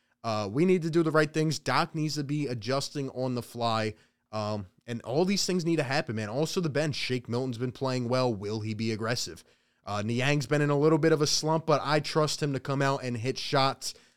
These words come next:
Uh, with Thybulle out, who's Doc gonna go to? Is he gonna run a seven-man rotation, eight? Last year, he was running ten-man rotations.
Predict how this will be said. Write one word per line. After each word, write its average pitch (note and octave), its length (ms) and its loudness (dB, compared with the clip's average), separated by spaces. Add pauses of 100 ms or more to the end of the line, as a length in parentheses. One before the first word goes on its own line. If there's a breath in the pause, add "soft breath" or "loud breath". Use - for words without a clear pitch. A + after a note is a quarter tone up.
(120)
Uh, B2+ 300 4 (340)
with D3 200 -4
Thybulle F3+ 440 6
out, F#2+ 180 -2 (280)
who's A3 280 2
Doc G#3+ 280 2
gonna G#3+ 120 0
go F3 200 2
to? - 240 -6
Is A2 160 -8
he A#2 80 -4
gonna A#2+ 160 -2
run C3 180 2
a C#3 60 0
seven-man E3 600 0
rotation, G2+ 600 -10
eight? G3 220 -2 (300 soft breath)
Last F#3+ 380 4
year, G3 140 6
he G3 60 8
was F#3+ 180 2
running G3+ 240 2
ten-man G#3 380 4
rotations. D3+ 580 0